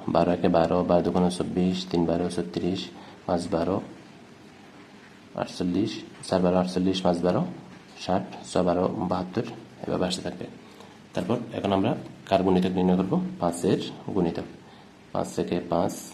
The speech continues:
পাঁচ দুগুণ দশ, পনেরো, বিশ, পঁচিশ, তিরিশ, পঁয়ত্রিশ, চল্লিশ, পঁয়তাল্লিশ,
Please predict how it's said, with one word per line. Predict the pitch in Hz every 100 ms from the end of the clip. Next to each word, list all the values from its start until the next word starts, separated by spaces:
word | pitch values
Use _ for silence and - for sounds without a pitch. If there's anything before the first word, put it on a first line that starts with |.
| - - -
পাঁচ | -
দুগুণ | - - 92 90 113 - - - - - - - 90
দশ, | 85 90 107 - - - - - - - -
পনেরো, | 92 90 92 92 117 - - - - - - - 107
বিশ, | 87 90 98 107 - - - - - - - -
পঁচিশ, | 92 98 95 107 - - - - - - - - - -
তিরিশ, | 90 90 95 110 - - - - - - - -
পঁয়ত্রিশ, | 85 - - 95 - - - - - - - - - - - - - - - - 95
চল্লিশ, | 90 87 92 117 - - - - - - - - -
পঁয়তাল্লিশ, | 92 - 90 98 131 -